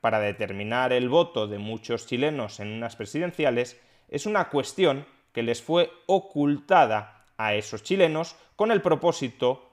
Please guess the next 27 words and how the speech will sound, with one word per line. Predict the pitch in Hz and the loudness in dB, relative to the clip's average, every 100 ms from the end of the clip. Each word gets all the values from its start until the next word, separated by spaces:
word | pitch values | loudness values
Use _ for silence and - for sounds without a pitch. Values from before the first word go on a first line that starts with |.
| _ | _
de | 123 180 | -4 0
mentirles, | 180 160 208 175 117 107 120 - | 0 0 2 2 2 -6 -8 -12
con | - 156 | -8 -6
el | 170 | -4
propósito | 165 - 135 139 123 139 | -4 -2 -6 -8 -2 0
de | 127 127 - | 2 0 -4
manipularlos. | - 127 127 127 120 - 120 113 90 87 - - _ _ _ _ _ - | -6 -2 -2 -2 -6 -2 2 2 0 -8 -18 -20 _ _ _ _ _ -12
Sí | - 220 208 | -4 6 8
habrá | 180 180 185 - - | 8 8 6 2 -4
expropiación | 180 185 - - 214 220 160 151 - 160 135 110 - | -2 -2 -2 -2 2 2 4 2 2 0 0 -4 -4
del | 123 127 | 0 4
ahorro | 117 127 131 139 135 - | 6 6 4 0 0 -4
futuro | - 131 127 196 120 90 - | -6 -6 2 2 2 -2 -8
de | 113 | -8
los | 104 - | -8 -4
trabajadores | 104 98 107 104 107 101 | -4 -2 -2 -2 -4 -6
chilenos. | - 139 143 104 - - _ _ | -4 0 0 -4 -14 -20 _ _
Sí | - - 226 226 | -14 -4 4 6
habrá | 175 165 175 139 - - | 8 8 6 6 0 -8
estatalización | 127 - 123 104 107 107 - 107 151 147 107 - _ | -8 -4 -2 0 -2 -2 -4 -4 0 0 0 -8 _
del | 123 139 135 | -2 2 6
ahorro | 131 165 196 120 104 - _ _ | 8 8 8 6 0 -6 _ _
futuro | 135 127 180 185 110 - 104 | -4 0 2 2 0 -4 -6
de | 107 | -6
los | 101 | -4
trabajadores | 110 104 98 104 104 101 - | -4 -4 -2 -4 -4 -8 -8
chilenos. | - 101 87 85 - | -6 -6 -8 -12 -20